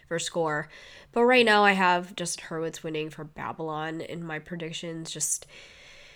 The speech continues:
like you said, it's just ubiqu-, ubiquitous. It's, like, literally everywhere. The kid is a phenom. I,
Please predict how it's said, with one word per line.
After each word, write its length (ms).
like 180
you 60
said, 260
it's 140
just 180
ubiqu-, 500
ubiquitous. 600
It's, 140
like, 120
literally 320
everywhere. 540
The 80
kid 240
is 180
a 60
phenom. 840
I, 160